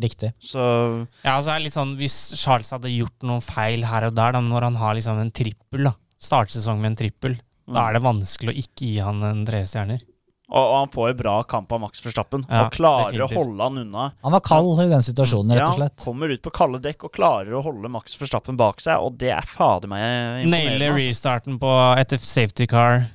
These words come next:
Speaker 2: Mm.
Speaker 3: Kunne fort, eh, mistet hodet litt der. Max hadde kjørt forbi.
Speaker 2: Mm.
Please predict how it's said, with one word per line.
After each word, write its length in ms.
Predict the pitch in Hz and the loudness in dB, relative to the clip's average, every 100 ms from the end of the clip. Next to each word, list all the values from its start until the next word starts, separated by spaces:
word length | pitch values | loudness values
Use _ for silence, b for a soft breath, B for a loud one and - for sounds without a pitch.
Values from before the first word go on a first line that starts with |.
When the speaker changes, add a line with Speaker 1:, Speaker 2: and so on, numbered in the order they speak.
| - | -8
Speaker 2:
Mm. 120 | 165 | 0
Speaker 3:
Kunne 160 | 143 127 | 2 2
fort, 320 | 131 117 - | 0 -2 2
eh, 500 | 127 123 120 120 120 | 4 6 6 6 4
mistet 340 | 127 127 127 120 | 4 2 2 4
hodet 240 | 123 104 110 | 2 2 0
litt 100 | - | 2
der. 260 | 117 113 | 4 4
Max 240 | 117 113 - | 2 0 0
hadde 140 | 117 | 0
kjørt 160 | 113 - | -2 -4
forbi. 400 | 113 110 110 107 - _ - | 0 2 2 0 -8 _ -14
Speaker 2:
Mm. 240 | 113 101 | -10 -10